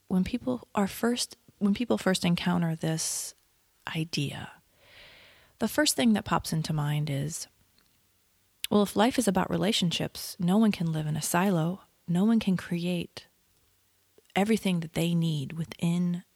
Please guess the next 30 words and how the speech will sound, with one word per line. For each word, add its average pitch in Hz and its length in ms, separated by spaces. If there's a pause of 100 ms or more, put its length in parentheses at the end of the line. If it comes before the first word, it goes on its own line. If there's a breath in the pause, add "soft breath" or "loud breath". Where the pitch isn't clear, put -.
(140)
their 151 240
own 165 260
world." 143 380
And 160 120
that 190 200
is 180 100
so 147 340
true, - 440 (1600 loud breath)
because 185 360
we 196 180
are 180 240
all 175 680 (260)
connected. - 680 (1500)
We 190 140
are 202 100
all 165 300
as 156 180
one. 160 320 (1700 soft breath)
Not 180 200
one 208 300
of 202 140
us 156 200
is - 120
separate - 420
from 151 200
the 143 120
other. 143 300 (1600 soft breath)
Every 220 360
single 185 380
person 160 540